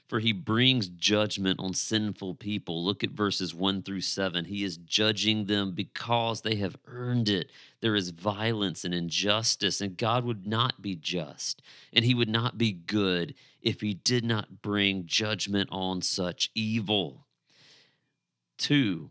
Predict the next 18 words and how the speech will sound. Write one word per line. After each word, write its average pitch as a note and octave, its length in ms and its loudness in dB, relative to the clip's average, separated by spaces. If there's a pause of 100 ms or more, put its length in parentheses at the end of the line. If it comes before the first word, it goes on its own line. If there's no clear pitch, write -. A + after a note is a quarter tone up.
we G#2+ 160 2
learn A2 240 4
that F2 100 2
he A#2 340 2
is G#2 460 2 (100)
loving G#2+ 920 4
in G#2 480 4
forgiveness. G#2 1120 0 (540)
Why A#2+ 460 2
will G#2+ 260 4
Micah G2+ 540 2
look F#2 460 0
to C3 120 2
the A2 100 2
Lord? G#2+ 680 2 (960)
Because G#2+ 360 0
God A#2 500 0
listens G#2 960 2